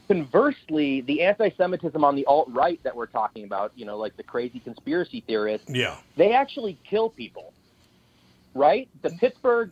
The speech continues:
Speaker 1: the Pittsburgh
Speaker 2: Yeah.
Speaker 1: Tree of Life synagogue shooter, which actually my uncle is head rabbi at Temple Sinai Synagogue in Pittsburgh, which is
Speaker 2: Oh.
Speaker 1: a mile away from
Speaker 2: Yeah,
Speaker 1: him.
Speaker 2: yeah.
Speaker 1: He was listening to these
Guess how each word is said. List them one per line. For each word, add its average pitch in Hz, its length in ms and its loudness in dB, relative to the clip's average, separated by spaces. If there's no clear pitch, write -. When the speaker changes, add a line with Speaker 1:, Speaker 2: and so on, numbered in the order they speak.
Speaker 1:
the 160 100 -6
Pittsburgh 233 280 -4
Speaker 2:
Yeah. 233 220 2
Speaker 1:
Tree 214 180 -6
of 170 120 0
Life 170 260 0
synagogue 165 460 2
shooter, 120 420 -4
which 151 180 -6
actually 185 280 0
my 143 240 0
uncle 180 360 -2
is 127 100 -4
head 156 240 0
rabbi 139 400 2
at 120 200 -6
Temple 156 300 -4
Sinai 143 460 -2
Synagogue 113 360 -2
in 110 80 -14
Pittsburgh, 110 380 -6
which 107 120 -6
is - 100 -18
Speaker 2:
Oh. 104 120 -2
Speaker 1:
a 120 40 2
mile 147 320 4
away 120 300 0
from 101 180 -8
Speaker 2:
Yeah, 107 220 -4
Speaker 1:
him. 107 80 -12
Speaker 2:
yeah. 95 240 -8
Speaker 1:
He 262 260 0
was 240 360 2
listening 180 560 -4
to - 120 -10
these 185 140 -6